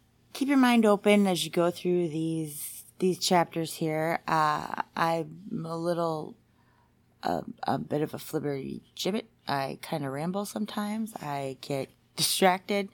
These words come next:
I am unmedicated for my A D D right now. So we're just gonna leave it at that. Um, first chapter, I guess I wanna just get out there. I used to be a big fat girl.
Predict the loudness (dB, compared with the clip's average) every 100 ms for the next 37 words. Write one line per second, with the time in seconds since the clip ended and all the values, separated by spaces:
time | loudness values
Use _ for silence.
0 | -16 -20 -20 -12 -4 -2 0 0 2 2
1 | 0 -4 -4 -6 -6 -2 -4 -4 -4 -2
2 | 0 0 -2 -4 -4 -6 -8 -16 -20 -20
3 | -16 -10 -4 -2 -2 -4 -6 -6 -4 -4
4 | -4 -2 0 2 0 -2 -4 -4 -6 -4
5 | -6 _ _ _ -20 -20 _ _ -4 -2
6 | -2 -4 -8 -4 -4 -4 -6 -4 -4 -4
7 | -8 -8 -8 -10 -8 -10 -10 _ _ -14
8 | -12 -10 -10 -12 _ _ _ _ _ _
9 | _ _ _ -2 2 4 2 -2 -4 -4
10 | -8 -12 -20 -20 -10 -2 0 2 2 0
11 | -2 -2 -4 -6 -6 -4 -4 -6 -2 -2
12 | -2 -2 -4 -2 -2 -2 -4 -4 -4